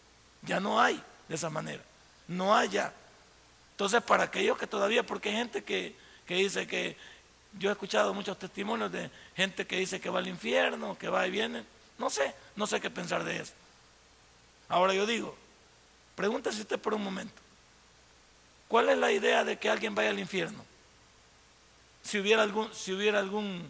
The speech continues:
ah, si hubiera algún propósito, correcto. ¿Cuál es la idea de que alguien vaya al infierno?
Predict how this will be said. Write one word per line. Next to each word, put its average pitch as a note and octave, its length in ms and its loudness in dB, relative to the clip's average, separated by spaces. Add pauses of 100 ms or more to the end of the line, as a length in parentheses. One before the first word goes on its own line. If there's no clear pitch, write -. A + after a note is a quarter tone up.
(380)
ah, G3 120 -8 (480)
si - 180 -2
hubiera G#3 200 2
algún G#3 140 -4
propósito, E3+ 520 -4
correcto. - 340 -8 (140)
¿Cuál A#3 160 2
es A#3 60 4
la A3 120 2
idea A3 140 2
de G#3 80 0
que G#3+ 80 -6
alguien G3+ 160 -2
vaya G3+ 100 0
al F#3+ 80 -6
infierno? E3+ 300 -6